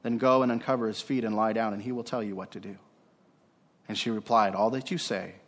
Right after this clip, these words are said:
I will do." So she went down to the threshing floor and did just as her mother-in-law had commanded her. And when Boaz had eaten and drunk and his heart was merry, he went to lie down at the end of the heap of grain. Then she came softly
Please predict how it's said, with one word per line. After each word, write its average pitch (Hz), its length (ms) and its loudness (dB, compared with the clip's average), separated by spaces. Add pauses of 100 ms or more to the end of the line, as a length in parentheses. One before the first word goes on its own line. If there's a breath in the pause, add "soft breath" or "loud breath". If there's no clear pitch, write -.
(400)
I 98 100 -2
will 90 120 -10
do." 92 200 -14 (1000 soft breath)
So - 140 6
she 226 140 6
went 233 180 6
down 202 200 8
to 226 80 4
the 226 100 6
threshing 165 400 4
floor 165 220 2
and 151 100 4
did 151 200 0
just 165 280 4
as 185 120 0
her 190 100 2
mother-in-law 139 500 6
had 131 200 0
commanded 147 460 2
her. 113 120 2
And 123 120 2
when 139 140 2
Boaz 143 440 4
had 107 180 -4 (320 loud breath)
eaten 165 340 4
and 110 140 2
drunk 165 300 4
and 110 80 0
his 110 120 -4
heart 170 300 2
was 131 240 -4
merry, 139 480 2 (340 loud breath)
he 165 120 4
went 214 180 4
to 190 80 2
lie 170 260 8
down 160 180 8
at 160 100 0
the 170 120 0
end 143 160 4
of 151 80 2
the 156 60 -2
heap 120 240 -4
of 127 120 -8
grain. 113 460 2 (1120)
Then 123 140 -4
she 120 120 -4
came 123 220 -4
softly 117 640 -4